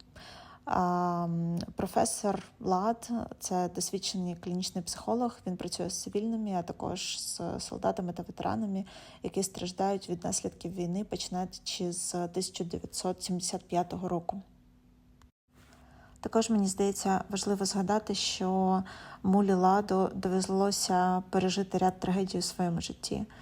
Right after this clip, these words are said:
як от смерть сина під час однієї з війн в Ізраїлі.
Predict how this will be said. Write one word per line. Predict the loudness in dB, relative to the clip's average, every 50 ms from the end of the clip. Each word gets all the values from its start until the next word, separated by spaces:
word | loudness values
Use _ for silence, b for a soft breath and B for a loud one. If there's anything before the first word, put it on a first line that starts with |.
| B B B B B B
як | 4 4 4 4 2 0
от | 0 2 0
смерть | 0 2 2 2 2 2 2
сина | 0 0 2 2 2 2 2
під | 0 -2 -2
час | 0 0 0 -2 -2
однієї | -2 0 2 4 4 4 4 4
з | 2 2 2
війн | 2 2 4 2
в | 2
Ізраїлі. | 0 -2 0 2 4 4 4 4 2 2 0 0